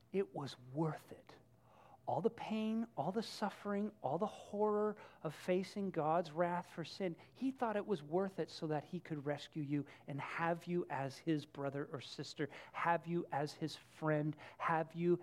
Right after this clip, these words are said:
as part of his family. Now, when that's in you,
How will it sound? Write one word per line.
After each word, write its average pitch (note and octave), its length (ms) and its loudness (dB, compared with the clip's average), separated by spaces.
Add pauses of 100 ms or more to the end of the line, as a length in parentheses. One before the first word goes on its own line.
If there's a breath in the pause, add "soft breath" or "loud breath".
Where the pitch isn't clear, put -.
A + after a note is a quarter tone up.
as D3+ 160 2
part D#3 420 4 (220 loud breath)
of D#3 160 2
his D#3 260 0
family. D3 640 0 (2750)
Now, D#3+ 180 6
when E3+ 180 8
that's F#3+ 300 2 (100)
in F#3 280 4
you, C3 540 2